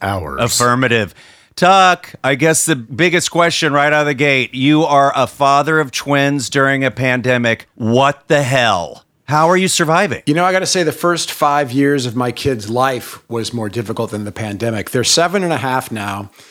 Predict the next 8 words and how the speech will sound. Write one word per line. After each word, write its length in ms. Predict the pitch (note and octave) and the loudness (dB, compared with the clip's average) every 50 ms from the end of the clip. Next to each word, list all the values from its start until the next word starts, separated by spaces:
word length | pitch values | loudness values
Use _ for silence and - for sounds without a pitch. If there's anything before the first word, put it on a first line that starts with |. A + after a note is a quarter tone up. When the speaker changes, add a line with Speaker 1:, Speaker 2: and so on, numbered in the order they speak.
| - - - - G#2 _ | -20 -20 -20 -20 -14 _
Speaker 3:
and 480 | - C3 C3+ C3+ B2+ B2+ B2 A#2+ B2 B2 - _ _ _ _ | -6 -4 -2 -2 -2 -4 -4 -6 -10 -12 -16 _ _ _ _
surprisingly, 1200 | - - - E3+ - - - B3+ B3 C#4 E4 E4+ A#3 G3+ E3+ C#3 C3 B2+ B2 A#2 A#2 A#2+ B2 C#3 C3+ - _ _ | -8 -4 -4 -4 -4 -2 -2 0 0 2 0 2 2 2 2 4 2 2 2 0 0 -2 -2 -4 -8 -12 _ _
having 400 | - C3 D#3+ G3 A#3 B3+ B3 C4 | -4 -2 -2 -2 -2 -2 -2 -2
kids 380 | - - - F3+ F3+ F3+ E3 C#3+ | -2 0 0 0 0 0 -2 -4
has 200 | A#2+ D#3+ C#3 - | -2 -2 -2 -2
created 440 | - - D#3+ D#3+ D#3 C#3+ C3 B2+ | -2 -2 0 0 0 0 0 -2
some 160 | - C#3 A#2+ G#2 | -4 -4 -2 -2
structure 880 | - - - - - C3 C#3+ D3+ - - - G#3+ A#3 B3+ C#4 - - | -2 -2 -2 -2 0 0 0 0 -2 -2 -2 -2 -2 -2 -4 -8 -14